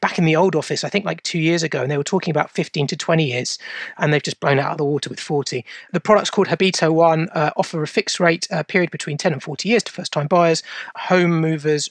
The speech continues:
and remortgagers in, uh, England and Wales. I mean, for, for me, uh, first of all, on the Lloyds point, it's, I, the motivation on this probably is, you know, historically, culturally, where Lloyds have always sat, which has always been close to the mortgage product, and just the need to, you know, to generate new revenue. Uh,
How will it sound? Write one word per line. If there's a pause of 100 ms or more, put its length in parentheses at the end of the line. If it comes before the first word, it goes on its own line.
and
remortgagers
in,
uh,
England
and
Wales. (420)
I
mean,
for,
for
me, (240)
uh,
first
of
all,
on
the
Lloyds
point,
it's,
I, (120)
the
motivation
on
this
probably
is,
you
know,
historically, (100)
culturally,
where
Lloyds
have
always
sat,
which
has
always
been
close
to
the
mortgage
product, (360)
and
just
the
need
to, (220)
you
know,
to
generate
new
revenue. (420)
Uh,